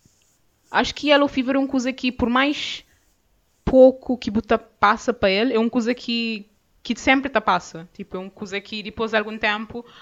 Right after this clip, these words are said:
para mim é meio que bota tem aquele choque, ou que bota hoje, you know, ou que hoje ring ding dong de shine, e bota fica assim, "Uou, alguém ali, tipo, tem um aspecto diferente and stuff."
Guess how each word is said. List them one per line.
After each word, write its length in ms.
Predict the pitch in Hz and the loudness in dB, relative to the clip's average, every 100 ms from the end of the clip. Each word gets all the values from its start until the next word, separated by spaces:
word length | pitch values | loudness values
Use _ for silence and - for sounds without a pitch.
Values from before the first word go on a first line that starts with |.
| - | -6
para 80 | 233 | -4
mim 200 | 247 254 | 0 2
é 40 | 254 | 2
meio 200 | 277 285 | 0 -2
que 100 | 277 | -4
bota 160 | 277 | -4
tem 120 | 277 269 | -4 0
aquele 160 | 247 | 0
choque, 480 | - 214 202 247 294 | 2 0 0 -2 -6
ou 80 | 233 | -8
que 100 | 226 | -8
bota 220 | 208 226 | -10 -8
hoje, 340 | 214 214 185 202 196 190 180 | -6 -6 -4 -2 0 0 -2
you 100 | 214 | -2
know, 320 | 196 180 196 - _ - _ _ | 0 -2 -4 -10 _ -20 _ _
ou 140 | 196 208 | 2 2
que 180 | - 247 | 6 8
hoje 220 | 214 226 | 10 8
ring 260 | 190 262 233 | 8 4 4
ding 220 | 233 233 | 0 2
dong 280 | 214 226 220 | 0 0 -4
de 120 | 226 | -6
shine, 480 | - 190 208 240 262 | -4 -2 0 2 0
e 40 | |
bota 160 | 214 240 | -2 -2
fica 120 | 240 | 0
assim, 160 | - | 0
"Uou, 300 | 185 220 226 | 4 8 8
alguém 200 | 185 185 208 208 | 6 0 -4 -2
ali, 140 | 220 | -2
tipo, 200 | 220 - | -2 -4
tem 100 | 214 | -4
um 80 | 202 | -4
aspecto 340 | 214 226 214 | -4 -4 -4
diferente 640 | 208 196 185 190 240 208 185 | -6 -6 -4 -4 -4 -6 -10
and 100 | 180 | -12
stuff." 340 | - 208 180 | -10 -12 -12